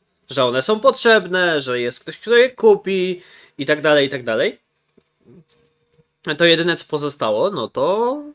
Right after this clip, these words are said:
skołować tyle pieniędzy i je nakupić.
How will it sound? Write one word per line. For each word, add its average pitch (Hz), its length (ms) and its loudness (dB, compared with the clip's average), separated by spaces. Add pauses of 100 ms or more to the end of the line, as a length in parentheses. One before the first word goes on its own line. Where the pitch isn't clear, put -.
(580)
skołować 143 680 2
tyle 135 260 0
pieniędzy 117 560 -4
i 135 440 -8
je 131 360 -2 (760)
nakupić. 151 600 -6